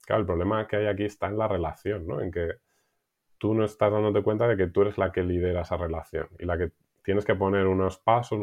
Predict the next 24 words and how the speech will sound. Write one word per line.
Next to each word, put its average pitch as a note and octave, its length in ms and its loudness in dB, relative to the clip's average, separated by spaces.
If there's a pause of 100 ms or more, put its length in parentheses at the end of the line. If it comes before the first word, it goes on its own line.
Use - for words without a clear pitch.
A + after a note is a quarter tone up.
unas G2+ 280 -4
normas A2 340 -2
para F#2 220 -2
que, E2 280 -4 (300)
pues, - 140 -20
por F2 140 -2
ejemplo, E2+ 400 -2
o E2 160 -6
te D#2+ 120 -6
pagan F#2+ 460 2
antes G2 520 -2
o F2+ 120 -8
tú G2 140 -4
no F#2+ 80 -4
haces G2 200 -12
el E2+ 100 -4
trabajo, D#2+ 500 -6
¿no?". - 180 -10 (760)
Y G#2 140 4
eso B2 240 6
es B2+ 200 4
entender G2+ 580 4
la F#2+ 100 4
relación F2 800 0